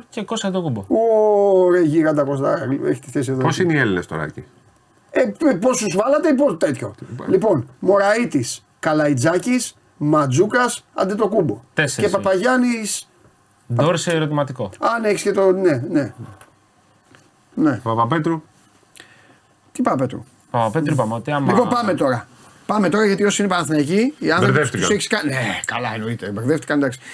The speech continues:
Speaker 2: Ακούνε εσένα, τους πας στον Καλάθι, ακούνε αυτόν εδώ, τους έχει γεμίσει ερωτηματικά.
Speaker 3: Εγώ έχω πάει Καλάθι, Παπαπέτρου.
Speaker 2: Ναι.
Speaker 3: Εγώ δεν θα βάλω
Speaker 2: Και
Speaker 3: Παπαγιάννη.
Speaker 2: Χατζιβρέτα. Εντάξει, πάμε. Λοιπόν,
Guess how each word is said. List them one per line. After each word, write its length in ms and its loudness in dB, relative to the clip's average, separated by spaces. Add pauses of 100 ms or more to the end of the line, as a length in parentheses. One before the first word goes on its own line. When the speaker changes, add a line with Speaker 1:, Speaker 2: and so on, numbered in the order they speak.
Speaker 2:
Ακούνε 300 0
εσένα, 300 0
τους 100 -4
πας 120 -6
στον 120 -2
Καλάθι, 340 0
ακούνε 200 -4
αυτόν 200 -2
εδώ, 180 0
τους 180 -6
έχει 100 0
γεμίσει 280 0
ερωτηματικά. 360 2
Speaker 3:
Εγώ 80 2
έχω 80 0
πάει 160 2
Καλάθι, 400 0
Παπαπέτρου. 720 0
Speaker 2:
Ναι. 320 0 (340)
Speaker 3:
Εγώ 220 0
δεν 100 2
θα 80 0
βάλω 180 0
Speaker 2:
Και 60 -2
Speaker 3:
Παπαγιάννη. 420 0
Speaker 2:
Χατζιβρέτα. 480 -2 (1400)
Εντάξει, 360 -4
πάμε. 300 -2
Λοιπόν, 420 0